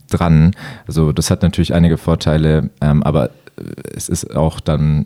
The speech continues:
du musst halt immer ins City Center rein. Und, ne, ich sag mal, da kommen wir auch später nochmal drauf, die, das Housing ist dort schon teuer.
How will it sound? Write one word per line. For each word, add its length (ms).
du 100
musst 160
halt 200
immer 200
ins 200
City 140
Center 440
rein. 320
Und, 240
ne, 220
ich 80
sag 120
mal, 200
da 100
kommen 140
wir 80
auch 40
später 220
nochmal 180
drauf, 460
die, 300
das 180
Housing 320
ist 240
dort 320
schon 280
teuer. 440